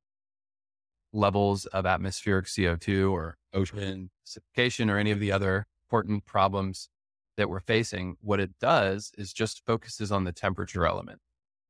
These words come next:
And the temperature problem with C O two is that it leads to more heat being trapped that reaches Earth from the sun, being trapped in the atmosphere. So if we reduce how much sunlight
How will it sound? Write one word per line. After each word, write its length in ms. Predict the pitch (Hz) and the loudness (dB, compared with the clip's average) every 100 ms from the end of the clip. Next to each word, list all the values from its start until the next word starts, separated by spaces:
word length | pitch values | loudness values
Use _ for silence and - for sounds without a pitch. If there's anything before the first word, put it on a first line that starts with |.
| _ - | _ 2
And 380 | 104 101 98 92 _ _ _ _ _ - | 4 4 2 -2 _ _ _ _ _ -16
the 300 | 95 101 95 - | -2 0 0 0
temperature 480 | 120 131 110 107 | 0 2 0 0
problem 540 | 92 95 85 90 98 120 _ | 2 2 2 2 -2 -4 _
with 180 | 101 92 | -6 -4
C 180 | - 95 | -2 -2
O 60 | 92 | -2
two 260 | - 87 | -2 -4
is 140 | 92 90 | -4 -4
that 140 | 90 | -4
it 100 | 90 | -4
leads 380 | 87 92 95 - | 0 0 0 -2
to 140 | - | -2
more 500 | 92 92 95 95 98 _ _ _ _ _ _ _ | 0 4 4 4 2 _ _ _ _ _ _ _
heat 260 | - 113 - - | -4 -4 -4 -2
being 240 | 98 92 | 0 0
trapped 560 | - 98 101 117 - _ _ _ _ _ _ _ _ - | 0 2 2 0 -8 _ _ _ _ _ _ _ _ -2
that 180 | 104 87 | -2 0
reaches 360 | 104 120 131 | -2 0 2
Earth 220 | 110 120 - | 2 2 0
from 240 | - 107 | 2 4
the 80 | 113 | 2
sun, 400 | - 85 107 104 | 0 0 -2 -2
being 240 | 95 101 | 0 0
trapped 400 | 98 - 98 107 | 0 2 2 2
in 140 | - 95 | 0 0
the 120 | 90 | 2
atmosphere. 600 | 80 - 90 - - - _ _ _ | 0 -4 -12 -12 -16 -18 _ _ _
So 420 | - 120 104 104 92 | -2 4 4 4 0
if 200 | 98 92 | -4 -2
we 160 | 107 95 | 0 0
reduce 500 | 92 85 117 117 - | -2 0 2 0 -4
how 220 | 113 101 | -10 -6
much 460 | 98 98 - - - _ _ - | -2 -2 -4 -12 -14 _ _ -8
sunlight 560 | - 110 107 95 95 | 0 2 4 4 2